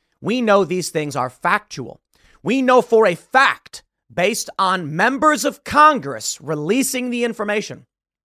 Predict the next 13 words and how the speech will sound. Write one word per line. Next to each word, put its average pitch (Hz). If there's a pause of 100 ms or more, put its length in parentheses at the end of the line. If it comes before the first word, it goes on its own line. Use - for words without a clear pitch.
(520)
the 101
U 147
S 180
government 151 (440)
was 165
coordinating 208
with 160
private 160
groups 156
to 135
censor 147
American 123
citizens. 113